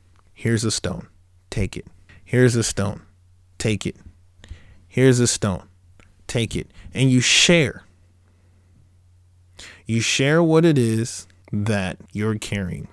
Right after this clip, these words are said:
to make it more feasible for you. But to be clear, this is not you offloading your issues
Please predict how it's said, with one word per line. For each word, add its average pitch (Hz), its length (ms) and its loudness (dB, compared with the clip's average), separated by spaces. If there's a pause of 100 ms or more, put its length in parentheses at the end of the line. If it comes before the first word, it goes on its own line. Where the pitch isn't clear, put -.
to 104 280 -2 (240)
make 117 340 0
it 117 180 -2
more 110 320 -2
feasible 104 580 -4
for - 200 -10
you. 101 240 -8 (560)
But 156 220 4
to 147 120 6
be 127 180 2
clear, 117 580 4 (120)
this 151 300 2
is 143 200 2
not 123 240 2
you 123 320 4 (240)
offloading 117 1300 4 (680)
your 113 280 2
issues 95 680 -6